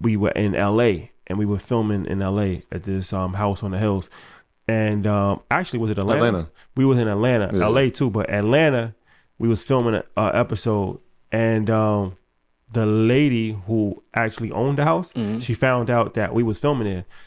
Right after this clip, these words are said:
Speaker 1: so she stayed 'cause she was a big fan of
Speaker 3: Yeah.
Speaker 1: E Y L.
Speaker 2: Yeah, yeah.
Speaker 1: So she wanted to introduce herself. So then she started giving us the play, like, "Yeah, you know, I rent this out, the Peer Space."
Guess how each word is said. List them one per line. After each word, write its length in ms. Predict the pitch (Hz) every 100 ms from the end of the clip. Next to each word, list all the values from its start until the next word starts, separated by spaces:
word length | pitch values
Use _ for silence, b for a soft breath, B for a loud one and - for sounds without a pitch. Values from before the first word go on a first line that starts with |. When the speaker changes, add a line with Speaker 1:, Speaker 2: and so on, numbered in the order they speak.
| b
Speaker 1:
so 160 | - 117
she 180 | -
stayed 500 | 110 - 151 143 123
'cause 120 | - 117
she 100 | 120
was 80 |
a 40 | 95
big 180 | 104 92
fan 200 | 120 107
of 80 | 104
Speaker 3:
Yeah. 80 | 120
Speaker 1:
E 20 | 135
Y 60 |
L. 160 | 139 123
Speaker 2:
Yeah, 100 | 98
yeah. 160 | 90 82 -
Speaker 1:
So 100 | 101
she 100 | 113
wanted 140 | 110
to 80 | 104
introduce 320 | 98 117 170
herself. 340 | 110 101 101
So 140 | - 101
then 160 | 131
she 180 | 131 135
started 240 | - 113 101
giving 200 | 101 101
us 120 | 98
the 80 | 98
play, 300 | - 156 120
like, 180 | 104
"Yeah, 120 | 104 113
you 100 | 110
know, 80 |
I 80 | 101
rent 220 | 101 104
this 180 | - 98
out, 160 | 123 113
the 60 | -
Peer 160 | 123
Space." 240 | 120 120